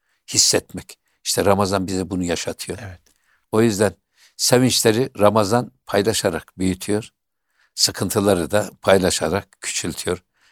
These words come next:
Speaker 1: Böyle güzel bir manavi mek-, me-, ikliminde bize misafir oldunuz, vakit ayırdınuz.
Speaker 2: Estağfurullah.
Speaker 1: Size yürekten çok teşekkür
Speaker 2: Ben teşekkür
Speaker 1: ediyorum
Speaker 2: ederim
Speaker 1: Mehmetciğim.
Speaker 2: efendim.
Speaker 1: Çok güzel noktalara temas buyurdunuz.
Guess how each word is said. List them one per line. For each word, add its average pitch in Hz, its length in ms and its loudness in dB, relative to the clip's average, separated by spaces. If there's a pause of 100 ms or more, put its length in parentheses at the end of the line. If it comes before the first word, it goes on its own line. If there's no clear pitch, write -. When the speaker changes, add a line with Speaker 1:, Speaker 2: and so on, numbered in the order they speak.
(160)
Speaker 1:
Böyle 101 240 4
güzel 90 340 -2
bir 90 140 -4
manavi 90 480 0
mek-, - 360 -8
me-, 80 220 -2
ikliminde 85 760 -2 (540)
bize 95 180 2
misafir 92 420 4
oldunuz, 90 580 -2
vakit 87 360 -6
ayırdınuz. 87 540 -2
Speaker 2:
Estağfurullah. - 340 -14 (240)
Speaker 1:
Size 101 220 0
yürekten 95 420 0
çok - 240 -6
teşekkür - 240 0
Speaker 2:
Ben 107 60 2
teşekkür 95 180 -2
Speaker 1:
ediyorum 87 180 0
Speaker 2:
ederim 92 100 2
Speaker 1:
Mehmetciğim. 90 320 0
Speaker 2:
efendim. 87 100 -8
Speaker 1:
Çok 95 180 -2
güzel 92 220 2
noktalara 87 540 -2
temas 85 420 -4
buyurdunuz. 80 500 -6